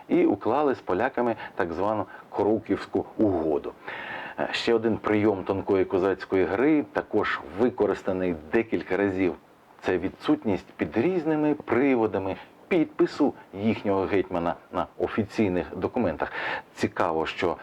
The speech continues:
в таких випадках завжди найважливіші документи з урядом підписував козацький старшина з числа найближчих дорадників покійного Сагайдачного Ян Бачинський, діяльність якого ілюструє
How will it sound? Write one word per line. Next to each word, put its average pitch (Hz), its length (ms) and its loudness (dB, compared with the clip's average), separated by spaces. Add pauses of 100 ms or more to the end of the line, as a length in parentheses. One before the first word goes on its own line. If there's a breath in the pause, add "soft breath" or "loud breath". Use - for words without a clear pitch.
(160 loud breath)
в - 20 -20
таких - 400 -2 (140)
випадках 85 720 -2 (160)
завжди 90 560 0
найважливіші 95 1080 0
документи 87 720 -2
з - 200 -10
урядом 120 540 2 (240 loud breath)
підписував 120 800 0 (260 loud breath)
козацький 113 560 0
старшина 117 640 0 (280 loud breath)
з - 120 -10
числа 95 580 0 (160)
найближчих 92 720 0 (100)
дорадників 82 760 -2 (200 loud breath)
покійного 85 540 -4 (260 loud breath)
Сагайдачного 95 840 -2 (140 loud breath)
Ян 98 340 0 (120)
Бачинський, 90 640 -2 (280 loud breath)
діяльність 92 580 -2
якого 131 400 2
ілюструє 101 560 2